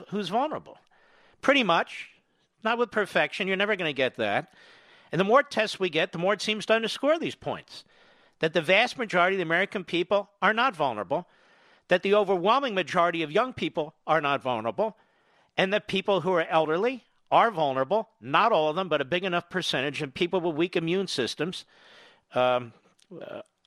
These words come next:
are vulnerable. And now we have this drug, and I don't understand why the media fights this.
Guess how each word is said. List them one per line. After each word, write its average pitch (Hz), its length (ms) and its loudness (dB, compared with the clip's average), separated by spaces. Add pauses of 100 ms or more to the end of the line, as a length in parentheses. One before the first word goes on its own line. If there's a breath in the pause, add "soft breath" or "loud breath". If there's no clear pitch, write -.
are 254 160 6
vulnerable. 120 400 -2 (260 soft breath)
And 196 140 0
now 240 140 4
we 233 140 0
have 285 280 -2
this 254 180 -6
drug, 208 320 2
and 175 240 -4
I 202 100 2
don't 302 140 0
understand 254 540 -2
why 220 120 4
the 190 100 0
media 214 360 -2
fights 285 400 -4
this. - 300 -16